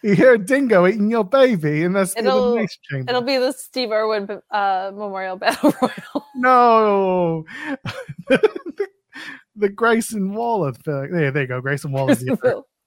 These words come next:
Speaker 2: Waller.
Speaker 1: <laughs> Grayson Waller is the other Australian.
Speaker 2: There you go. There's the other male.
Speaker 1: He's
Speaker 2: Yeah.
Speaker 1: the guy who's gonna win,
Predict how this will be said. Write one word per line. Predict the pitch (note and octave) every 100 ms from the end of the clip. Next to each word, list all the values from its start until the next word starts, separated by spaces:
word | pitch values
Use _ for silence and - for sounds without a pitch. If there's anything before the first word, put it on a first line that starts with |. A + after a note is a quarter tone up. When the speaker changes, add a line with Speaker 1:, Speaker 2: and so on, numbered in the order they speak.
| _ _ - G#4+ C4+ - - -
Speaker 2:
Waller. | C#4+ C#4 C4 A#3+ B3 E4 B3
Speaker 1:
<laughs> |
Grayson | G#3 F#3+ G3
Waller | F3+ E3+ D3+
is | C#3+ C3+
the | C#3+
other | C#3 C3 B2+
Australian. | A#2 D#3 B3
Speaker 2:
There | B3
you | A3
go. | F#3+ F3
There's | G3 A3
the | G3
other | F3 F3
male. | F3 - G#3+ -
Speaker 1:
He's | D3+
Speaker 2:
Yeah. |
Speaker 1:
the | D3
guy | C3+ C3+
who's | C3
gonna | C3 C3
win, | B2+ A#2+